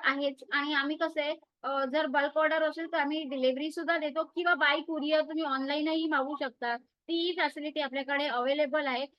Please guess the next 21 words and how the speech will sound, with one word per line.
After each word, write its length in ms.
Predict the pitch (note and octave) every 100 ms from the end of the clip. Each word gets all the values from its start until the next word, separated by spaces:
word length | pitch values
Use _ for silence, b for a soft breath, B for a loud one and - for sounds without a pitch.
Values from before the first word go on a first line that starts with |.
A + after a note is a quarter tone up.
| _ -
आपण 260 | C#4+ F#4
विरारलाच 560 | F4+ E4 D#4 D#4+ F4+ F#4 F4+
राहतो 300 | C#4+ C4 D4+
आणि 340 | C#4+ D#4 G4 F4+
कोकण 320 | D#4 F4 F#4
कन्या 340 | F4 E4 F4+
गृह 200 | E4 D#4+
उद्योग 360 | E4+ D4 F4 F4+ B B _
हा 80 | D4
आपला 220 | D4+ D#4
Google-ला 500 | E4+ D4 D4+ D#4+ E4+
पण 220 | E4+ F4 E4
पेज 280 | C#4 C4+
आहे. 260 | A3+ G3+ F#3
तुम्ही 340 | - C4 C#4+
Google-ला 420 | D4 C#4 C#4+ D4+ D4
जर 180 | D4+ D4+
सर्च 360 | D#4 D4 C#4+ -
केला 240 | C#4 B3+
तर 120 | C4+
तुम्हाला, 360 | D4 C#4 C#4